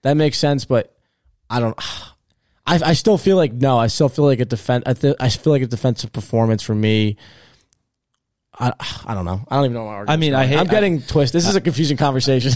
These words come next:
Speaker 1: <laughs>
Speaker 2: I mean, I hate to, like, bring this up, obviously, but, like, when we beat you one oh, like, you had twenty-four chances created and nine, like, shots on target. Like, you had twenty-four shots, nine shots on target. We had four, and we had two on target, and we won one oh. Did we play a bad game?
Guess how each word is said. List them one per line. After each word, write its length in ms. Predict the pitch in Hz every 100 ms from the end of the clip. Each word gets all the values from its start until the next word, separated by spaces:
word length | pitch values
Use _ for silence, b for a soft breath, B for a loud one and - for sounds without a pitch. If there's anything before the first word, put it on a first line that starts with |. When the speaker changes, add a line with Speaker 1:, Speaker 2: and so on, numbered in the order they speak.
| -
Speaker 1:
<laughs> 120 | 185
Speaker 2:
I 100 | 120
mean, 140 | 147 139
I 100 | 131
hate 200 | 151 151
to, 120 | 147
like, 200 | 117 98
bring 180 | 117 113
this 160 | 101
up, 160 | 101 95
obviously, 480 | 95 95 85 92 90
but, 160 | -
like, 280 | 98 90 - -
when 180 | 113 107
we 160 | 123
beat 260 | 110 117 120
you 140 | 110
one 240 | 98 101 101
oh, 460 | 101 92 87 87 - _
like, 300 | 98 92 87 - _
you 160 | 110 107
had 180 | 107
twenty-four 640 | - 113 117 113 123 113 104
chances 420 | - 107 98 95
created 400 | - 95 92 - _ _ _ _ -
and 140 | 101 92
nine, 460 | 92 92 90 - _ _ _ -
like, 200 | 90 82
shots 320 | - 90 90
on 80 | 85
target. 480 | 90 85 92 101 -
Like, 160 | 78
you 80 | 120
had 100 | 123
twenty-four 400 | - 147 139 147
shots, 320 | - 113 107
nine 140 | 107 104
shots 240 | 107 101
on 80 | 98
target. 320 | - 95 95
We 80 | 95
had 100 | 92
four, 540 | - 101 95 85 90 _ _ _ _ _ -
and 60 |
we 80 | 98
had 100 | 87
two 200 | - 120
on 100 | 95
target, 380 | 95 87 85 73
and 80 | 87
we 80 |
won 260 | 85 90 82
one 180 | 85 85
oh. 280 | 85 73 -
Did 160 | 87 101
we 120 | 92
play 260 | - 92
a 80 | 92
bad 280 | 82 87 82
game? 340 | 85 90 123